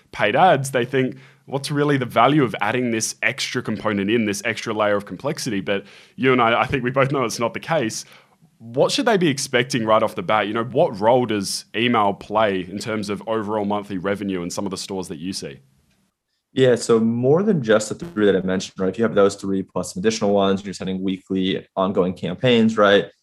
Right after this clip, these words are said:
Speaker 2: You're doing all the things that you should be doing at the core with email.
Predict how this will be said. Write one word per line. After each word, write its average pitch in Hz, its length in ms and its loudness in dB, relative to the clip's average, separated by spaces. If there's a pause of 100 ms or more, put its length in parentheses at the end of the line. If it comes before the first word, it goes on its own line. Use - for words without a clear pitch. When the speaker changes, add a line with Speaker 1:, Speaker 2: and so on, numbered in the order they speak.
(140)
Speaker 2:
You're 117 120 -4
doing 139 160 2
all 101 140 4
the 98 100 0
things 95 340 -4
that - 160 -10
you 90 60 -8
should 92 320 -8
be 92 100 -4
doing 90 460 -4
at 92 100 -4
the - 80 -12
core 92 320 -2
with 92 220 2
email. 120 420 2